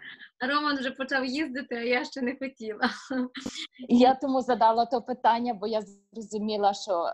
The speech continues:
Speaker 2: ну, десь так, е, п-, протилежності ми знаходимося.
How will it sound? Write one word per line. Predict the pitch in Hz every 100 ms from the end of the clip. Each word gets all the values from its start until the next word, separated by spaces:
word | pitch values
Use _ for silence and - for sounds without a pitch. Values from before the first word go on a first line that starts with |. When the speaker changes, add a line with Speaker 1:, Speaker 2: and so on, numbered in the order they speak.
| -
Speaker 2:
ну, | 233 202
десь | 220
так, | - 226 220 - - - _ -
е, | 165 170 _ 196 196 - _
п-, | 254
протилежності | - 262 - 262 226 208 208 - 185 - 202
ми | 185
знаходимося. | 190 190 - 151 151 175 -